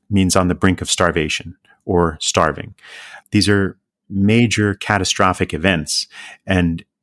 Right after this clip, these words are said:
as countries try to shore up their food supply, the natural choices are start getting more land to be productive, start cutting into forests, start changing how you use natural resources.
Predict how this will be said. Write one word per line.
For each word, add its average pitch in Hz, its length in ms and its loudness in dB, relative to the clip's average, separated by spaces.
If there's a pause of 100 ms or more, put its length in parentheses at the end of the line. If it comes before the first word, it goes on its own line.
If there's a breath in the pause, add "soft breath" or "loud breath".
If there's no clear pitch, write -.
(680)
as 104 140 -4
countries 139 500 0
try 104 160 0
to 95 80 0
shore 104 420 2
up 92 180 0
their 92 180 2
food 110 280 -2
supply, 78 600 -6 (640 soft breath)
the 95 80 -2
natural 107 420 2
choices 101 560 -2
are 82 360 -2 (1080)
start - 540 0
getting 95 280 2
more 95 180 2
land 90 560 0
to 90 140 -2
be 87 160 -2
productive, - 580 -2
start - 440 -2 (260)
cutting 98 260 0
into 90 260 0
forests, 87 720 -2
start - 460 -2 (680 loud breath)
changing 101 440 4
how 95 140 2
you 92 100 2
use 87 300 0
natural 90 340 -2
resources. - 760 -6